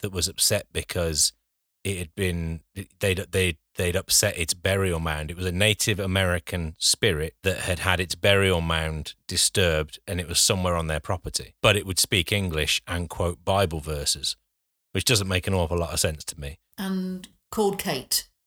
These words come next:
Speaker 1: And was called Kate. So,
Speaker 2: Hmm.
Speaker 1: bit of a smorgasbord, as these things often are.
Speaker 2: But as we've discussed before, fourteen-year-old girl in the house, and we know they, um, tend to attract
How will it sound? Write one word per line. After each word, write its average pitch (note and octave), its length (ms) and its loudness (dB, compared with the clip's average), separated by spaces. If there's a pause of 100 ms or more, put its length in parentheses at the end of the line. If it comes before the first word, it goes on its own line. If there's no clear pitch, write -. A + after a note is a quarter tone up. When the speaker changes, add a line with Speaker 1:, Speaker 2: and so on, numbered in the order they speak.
(240)
Speaker 1:
And A2 200 2
was E2+ 100 0
called F2+ 320 0
Kate. - 340 0 (480)
So, G2+ 440 6
Speaker 2:
Hmm. C#3 300 -6 (460)
Speaker 1:
bit F3+ 160 6
of D#3 80 2
a C#3+ 40 6
smorgasbord, G2+ 840 4 (160)
as A2 220 2
these G2 240 0
things F#2+ 260 0
often F2 320 -2
are. D2+ 240 -4 (360)
Speaker 2:
But G3+ 220 0
as G#3+ 160 2
we've A3+ 120 -2
discussed A3 360 0
before, G3 560 -4 (160)
fourteen-year-old G3 840 -2
girl F#3+ 220 -2
in E3+ 140 -4
the E3 100 -4
house, E3+ 600 -4 (260)
and F3+ 120 -14
we F#3 100 -10
know F3+ 200 -6
they, F3 520 -8
um, E3+ 300 -6 (460)
tend F#3+ 260 -4
to F#3 120 -8
attract - 720 -2